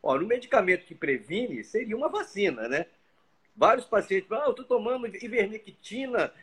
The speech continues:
é, uma vez por semana, duas vezes por semana, com um risco imenso de, de, de ter danos sérios devido a utilizar uma droga sem a finalidade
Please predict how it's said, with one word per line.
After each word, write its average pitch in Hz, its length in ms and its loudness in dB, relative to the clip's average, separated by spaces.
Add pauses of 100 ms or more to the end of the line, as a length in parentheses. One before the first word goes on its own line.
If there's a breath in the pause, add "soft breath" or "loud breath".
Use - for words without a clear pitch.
(100)
é, 180 180 6
uma 202 200 2
vez 233 220 0
por 220 120 -16
semana, 214 560 0
duas 185 220 -2
vezes 185 120 -4
por - 120 -20
semana, 202 400 -2
com 208 180 -6
um 180 40 -4
risco 240 340 -6
imenso 240 500 2
de, 190 320 -10
de, 202 140 -10 (420 loud breath)
de 165 80 -4
ter 190 200 6
danos 208 340 2
sérios 226 400 4
devido 175 320 0
a - 20 4
utilizar 160 480 -2
uma 151 140 0
droga 139 400 0
sem 160 240 2
a 143 40 -4
finalidade 135 720 -6